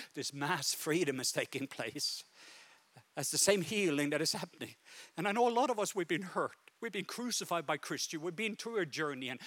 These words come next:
John was one of those that would hurt. John would be one of those lions. John was one of those getting the fire. But through this journey, because the one you're with is the one you become like. So this lion starts to hang out with a lamb. And in the next three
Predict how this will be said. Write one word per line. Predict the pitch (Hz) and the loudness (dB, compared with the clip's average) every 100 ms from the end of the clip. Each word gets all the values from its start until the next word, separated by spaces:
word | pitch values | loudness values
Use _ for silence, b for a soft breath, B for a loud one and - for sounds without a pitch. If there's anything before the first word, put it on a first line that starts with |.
| B 143 | B -2
John | 202 226 233 | 2 2 2
was | 208 170 | 2 2
one | 196 180 | 0 0
of | |
those | 160 175 - | 0 0 2
that | 143 | 0
would | 165 - | 0 -2
hurt. | 180 117 - - B | -2 -2 -6 -18 B
John | 160 196 240 226 | 2 6 6 4
would | 196 160 | 0 0
be | |
one | 185 175 180 | 0 0 0
of | 160 | 0
those | 156 135 | 0 -2
lions. | 127 139 120 120 B B | -4 -4 -4 -8 B B
John | 160 220 262 | 8 8 8
was | 220 170 | 4 4
one | 196 185 | 2 2
of | |
those | 180 160 | 2 0
getting | - 180 151 | 2 0 2
the | 151 | 0
fire. | - - 165 156 120 - B B B | 0 0 0 2 -2 -4 B B B
But | 143 | -6
through | - 240 285 | 0 2 4
this | 180 | 2
journey, | - 151 147 196 175 147 139 | 2 2 4 4 4 0 0
because | 165 - 170 - | -2 -2 -2 -2
the | 170 | 0
one | 190 208 | 0 2
you're | 190 165 | 2 2
with | 156 196 147 | 4 4 4
is | 156 | -4
the | 175 | -4
one | 156 160 | -2 -2
you | 147 | -2
become | 147 151 139 | -4 -4 -4
like. | 135 98 - - b b b | -4 -6 -10 -20 b b b
So | - 156 | -6 -2
this | 170 | 0
lion | 143 180 226 226 175 | 2 4 4 4 2
starts | 143 - 165 | 2 0 0
to | 180 | 0
hang | 147 151 | -2 2
out | 165 | 2
with | 156 147 | 2 0
a | 131 | 2
lamb. | 139 143 98 _ b b b b 127 | 2 0 -4 _ b b b b -2
And | 180 | 2
in | 202 | 2
the | |
next | 220 254 - - | 2 2 -2 -4
three | 180 240 190 | -2 -2 -2